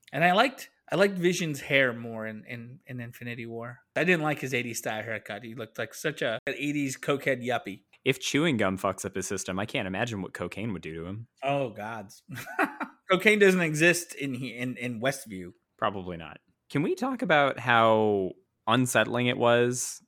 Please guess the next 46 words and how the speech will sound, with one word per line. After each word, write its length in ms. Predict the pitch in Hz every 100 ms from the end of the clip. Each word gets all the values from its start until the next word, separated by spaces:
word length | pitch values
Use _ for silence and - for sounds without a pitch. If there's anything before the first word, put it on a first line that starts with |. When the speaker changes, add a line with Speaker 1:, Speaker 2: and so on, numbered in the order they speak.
| _
Speaker 2:
for 160 | - 110
Norm 640 | 101 98 101 110 120 131
getting 420 | - 107 101 95 92 _ -
busted 380 | 104 104 - 107
out 180 | 101
of 100 | 98
the 260 | 104 98 95
false 280 | - 101 -
reality? 440 | 104 101 110 117 123 _ _ _ _ _ _
Speaker 1:
Yeah, 300 | - 92 98 104
that, 300 | 117 139 -
that 160 | 143 175
just 180 | 208 -
shows 480 | - 208 196 147 131
that 120 | -
there's, 280 | 135 131 -
um, 160 | 151 156
and 220 | 160 160
he 140 | 160 220
kept 220 | 226 -
saying 320 | - 190 160
she, 600 | 131 - 151 160 123 117 _ _ _ -
she, 340 | - - 156
and 100 | 120
I 100 | 147
don't 120 | 185
think 140 | 185 180
he's 140 | 170
talking 220 | 185 165
about 220 | 156 143 131
Wanda. 400 | 139 123 - - _ _ _ 127
I 40 |
don't 280 | 135 127 90 -
think 140 | 123
he's 120 | 110
talking 260 | - 101 104
about 160 | 95 90
Wanda. 280 | 90 92 - -
Speaker 2:
Yeah, 280 | 101 98
Speaker 1:
I 20 | 92
Speaker 2:
it 40 |
Speaker 1:
think 80 | 104
Speaker 2:
was 220 | 107 - _ -
purposefully 640 | 156 156 185 - 139 123
left 300 | 113 101 -
vague. 360 | 98 82 78